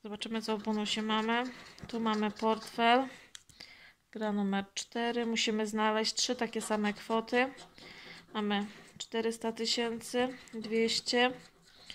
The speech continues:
pięćdziesiąt, dwadzieścia pięć, dwadzieścia pięć i czterdzieści tysięcy.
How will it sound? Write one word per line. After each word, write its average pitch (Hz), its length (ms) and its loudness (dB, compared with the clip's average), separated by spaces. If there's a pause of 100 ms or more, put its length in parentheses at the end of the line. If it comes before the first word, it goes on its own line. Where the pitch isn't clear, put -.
(720)
pięćdziesiąt, 240 1160 0 (880)
dwadzieścia 233 600 0
pięć, 240 720 2 (920)
dwadzieścia 226 680 0
pięć 247 600 2 (1000)
i 277 100 -2
czterdzieści 208 760 -4
tysięcy. 208 680 -2